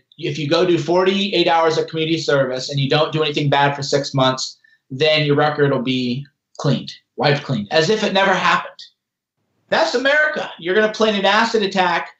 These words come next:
There definitely would have been serious injuries, and potentially there would have been deaths due to the stampede effect. That's the thing. The acid in the ventilation system would ruin the event, would make it kind of a disaster. But the, the real danger was all these people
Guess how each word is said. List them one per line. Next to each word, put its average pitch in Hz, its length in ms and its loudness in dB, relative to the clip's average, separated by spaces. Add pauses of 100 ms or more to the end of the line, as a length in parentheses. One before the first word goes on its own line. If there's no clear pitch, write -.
(340)
There 180 240 0
definitely 208 540 0
would 180 160 2
have 175 100 -2
been 160 320 0
serious 180 400 0
injuries, 139 640 -2
and 143 100 -6
potentially 170 580 0
there 147 140 0
would 143 160 2
have 139 100 0
been 135 360 -2
deaths 143 500 -2 (380)
due 185 220 2
to 160 180 2
the 139 120 2
stampede 175 440 2
effect. - 440 -6 (600)
That's 208 300 0
the 214 80 0
thing. 220 180 2
The 185 140 2
acid 240 260 0
in 202 60 -4
the 190 80 -4
ventilation 185 440 0
system 175 280 -6
would 156 100 -4
ruin 170 160 2
the 156 140 -2
event, 156 420 0 (380)
would 147 120 -2
make 160 200 2
it 143 80 -10
kind 156 200 0
of 139 60 -4
a 139 80 -4
disaster. 143 480 -2
But 147 180 -2
the, 156 80 -6
the 147 140 -2
real 202 300 0
danger 175 420 0
was 143 140 0
all 151 200 2
these 143 180 -4
people 147 500 -4